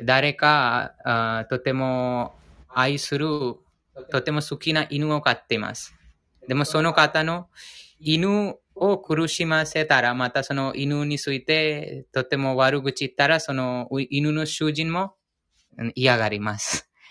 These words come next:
ですから、クリシュナの敬愛者は、ワイシュナワたちは、クリシュナに愛されてます。でも私たちがクリシュナの愛が欲しいじゃないですか。でもクリシュナ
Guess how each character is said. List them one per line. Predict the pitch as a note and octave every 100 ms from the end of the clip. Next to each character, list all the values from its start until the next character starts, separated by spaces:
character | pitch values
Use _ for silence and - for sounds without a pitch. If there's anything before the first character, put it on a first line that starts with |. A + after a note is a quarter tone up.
| - - - - _
で | - C#3+
す | C#3+
か | D3
ら、 | D3 D3+ - -
ク | C#3
リ |
シ | C#3+ -
ュ |
ナ | E3+ F3 F3 F3 -
の | D3 D#3 F3 E3
敬 | - D3+
愛 | D3 D3+
者 | D#3 C#3
は、 | C#3 E3+ F#3 _ C3
ワ | B2
イ | B2
シ | -
ュ |
ナ | C3+
ワ | C3+
た | C3 B2
ち | - C3+
は、 | C#3+ - _ _ _ _ _ _ _ _ _ _ _ -
ク |
リ | A#2+
シ | -
ュ | C3+
ナ | C3
に | D3
愛 | B2 A#2
さ | A2+
れ | G#2
て | -
ま | - -
す。 | - - _ _ _ _ _ _ _ _ _ -
で | - A#2 C3
も | C#3 C3+
私 | C3 D#3+ D#3
た | F3 D#3+
ち | E3
が | E3
ク | -
リ | D3+
シ | -
ュ |
ナ | E3+
の | E3 -
愛 | D3 D3+
が | C#3+
欲 | C3+
し | - D3
い |
じ | C3
ゃ |
な | A#2
い | G#2+
で | G#2
す | G#2
か。 | - - _ _ _ _ _ _ _ _ -
で | C3
も | C#3+
ク | D3+
リ | D3+
シ | -
ュ |
ナ | F3+ F3 F3 F3 E3+ E3 -